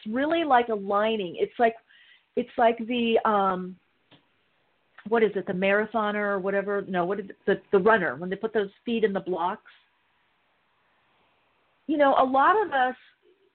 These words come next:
you know, we're taught this in the, you know, in the old paradigm. We're taught this, and it's, you know, it's ancestral to some degree, and it's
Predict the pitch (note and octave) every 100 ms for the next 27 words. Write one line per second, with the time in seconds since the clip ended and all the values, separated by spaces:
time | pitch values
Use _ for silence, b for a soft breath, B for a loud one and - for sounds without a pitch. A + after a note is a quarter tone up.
0 | _ - - - A3+ D#4 C#4 C4+ C4 -
1 | B3+ C#4+ F#3 C3+ - - G3+ G3 A3 G#3
2 | F#3+ F#3 F#3 F3+ B3+ D#4 F4 E3+ A#2 G#2
3 | - - F#3 A3 G#3+ G#3+ A3+ A3+ G3 F3
4 | - F#3 _ D#3+ - G3 D#3+ E3+ - _
5 | b b b b _ - G3+ G3+ A3 G3
6 | - G#3 F#3+ F3+ F#3+ - F#3 F#3 F#3+ F#3
7 | F#3 E3+ F3